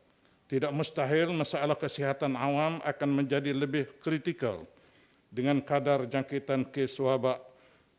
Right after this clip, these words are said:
covid sembilan belas yang tinggi setiap hari sehingga kembali mencencah empat angka. Sepatut-, sepatutnya kita perlu mengenepikan perbezaan politik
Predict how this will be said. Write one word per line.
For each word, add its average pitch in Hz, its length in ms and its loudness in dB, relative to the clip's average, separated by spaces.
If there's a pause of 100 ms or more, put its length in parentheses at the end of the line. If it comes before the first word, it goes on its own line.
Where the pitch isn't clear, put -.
(360)
covid 143 240 2
sembilan 135 400 2
belas 127 400 0 (160)
yang 131 240 4
tinggi 196 480 0
setiap 131 480 -2
hari 98 240 -6 (480)
sehingga 139 480 0
kembali 139 520 2
mencencah 131 680 0
empat 123 320 -2
angka. 107 320 -10 (720)
Sepatut-, 175 640 2
sepatutnya 175 720 2 (720)
kita 123 240 0
perlu 156 320 8
mengenepikan 175 800 8
perbezaan 139 640 6
politik 151 720 4